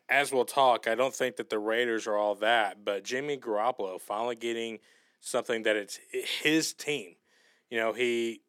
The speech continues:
was in New England. He did that right behind Tom Brady. And then he gets to San Francisco, kinda proves himself, and then he kinda gets behind the back burner.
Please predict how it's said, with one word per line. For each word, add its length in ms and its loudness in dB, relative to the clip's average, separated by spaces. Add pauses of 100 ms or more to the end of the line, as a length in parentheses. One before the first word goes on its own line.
(140)
was 320 -6
in 180 -2
New 180 0
England. 460 0
He 140 -6
did 200 -2
that 160 6
right 200 2
behind 340 -2
Tom 240 -4
Brady. 540 2 (340)
And 220 -2
then 280 2
he 100 -4
gets 200 -2
to 60 -8
San 180 -6
Francisco, 760 -2
kinda 220 -4
proves 420 -2
himself, 600 -2
and 120 -6
then 160 -6
he 80 -8
kinda 300 -4
gets 200 -6
behind 280 -8
the 60 -12
back 280 0
burner. 520 -4